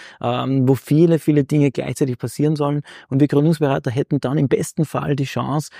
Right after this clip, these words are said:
zu sagen, okay, jetzt drehen wir so ein bisschen den weiblichen Regler ein bisschen drauf, äh, rauf, weil wir das grad brauchen, weil es uns grad hilft in der Gründung,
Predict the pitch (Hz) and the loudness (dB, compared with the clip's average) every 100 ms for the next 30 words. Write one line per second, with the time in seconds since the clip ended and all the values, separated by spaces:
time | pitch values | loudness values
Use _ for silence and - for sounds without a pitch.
0 | - - - 139 135 139 - 147 123 117 | -20 -10 -2 0 0 -2 2 4 4 0
1 | 131 - 139 127 - - 151 147 143 127 | -6 -8 -8 -10 -8 2 4 4 4 2
2 | 139 135 135 123 120 156 170 180 156 156 | 2 4 2 2 0 2 4 4 4 2
3 | 160 170 151 165 156 127 147 175 160 - | 4 2 2 2 2 -2 0 -2 -4 -10
4 | - 139 120 139 165 156 151 156 151 151 | -12 -6 -6 -4 -4 -2 -2 -4 -4 -4
5 | - 117 143 151 135 143 - 143 147 160 | -4 -6 -4 -4 -4 -4 -4 -4 0 -2
6 | - 147 143 143 147 | -2 -6 -4 -2 -2